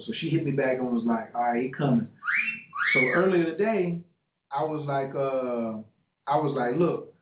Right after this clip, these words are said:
um, somebody gotta make a flyer." I'm thinking to myself, I was like, "I don't wanna make the flyer." I said, "Well, Rock coming on the show, get this dude to make a flyer." So you, you misplaced your phone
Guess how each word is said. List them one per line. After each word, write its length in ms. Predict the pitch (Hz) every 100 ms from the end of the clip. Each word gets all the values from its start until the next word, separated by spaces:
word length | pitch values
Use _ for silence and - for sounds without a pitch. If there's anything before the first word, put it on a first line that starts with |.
| _ _ -
um, 600 | 139 139 131 123 117 107 -
somebody 260 | 190 175
gotta 180 | 156 151
make 140 | 147
a 120 | 131 -
flyer." 420 | 160 143 131 113
I'm 120 | 131
thinking 240 | 170 156
to 60 | 147
myself, 540 | 143 139 139 151 123
I 120 | 123 127
was 80 |
like, 120 | 120 -
"I 140 | -
don't 160 | 220 240
wanna 180 | 202
make 200 | 175 165
the 60 | 160 -
flyer." 300 | 165 185 220
I 100 | 220
said, 160 | 180
"Well, 140 | 170 160
Rock 260 | 190 294 302
coming 180 | 233 220
on 120 | 220
the 80 | 214
show, 400 | 240 247 - - _ _ - 214
get 120 | 277
this 160 | 330 330
dude 200 | 269 240
to 60 |
make 200 | 214 202
a 80 | 190
flyer." 500 | 196 185 - 120 110 - -
So 80 | 135
you, 340 | 156 247 233 160
you 240 | 220 202
misplaced 560 | 175 233 - 233 233 240
your 160 | 262 269
phone 480 | 254 214 180 185